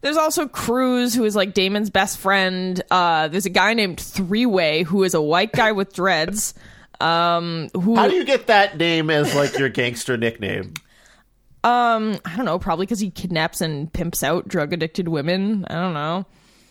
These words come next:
Speaker 2: It, it just seems like a very dumb gangster. It sounds like something someone who has never heard of, like, actual gang names or affiliations or anything would come up with as a gang person name.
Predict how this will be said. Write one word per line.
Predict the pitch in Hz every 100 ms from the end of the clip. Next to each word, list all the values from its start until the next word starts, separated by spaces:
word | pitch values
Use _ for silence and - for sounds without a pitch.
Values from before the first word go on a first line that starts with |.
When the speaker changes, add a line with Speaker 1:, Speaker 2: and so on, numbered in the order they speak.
| _ _ _ _ 220 220 - _ _ _ -
Speaker 2:
It, | 165 -
it | 180
just | - 233 220
seems | 240 233 202
like | 226 220
a |
very | 196 170 208 208 202 202 196 - _ _
dumb | 156 180 202 220 247 233
gangster. | 233 233 226 - - - 147 _ -
It | 196
sounds | 190 277 302 240
like | 262 - _ _
something | - - - - 247 214 240 220 208 202 202 202 _ _ _ _ _ _ _ _ _
someone | - 202 208 220
who | 190 185
has | 147 160 143
never | 135 143 180 180 175 180
heard | 160 170 170 170
of, | 156 143
like, | 135 139
actual | 143 143 - 147 139
gang | 123 131 135 135
names | 131 131 131
or | 120
affiliations | 117 139 127 120 123 120
or | 117
anything | 120 117 113
would | 110 104
come | 147 127
up | 123 -
with | 117
as | - 113 113 -
a | 113
gang | 98 113 117 110
person | 110 98 107 98
name. | 98 85 76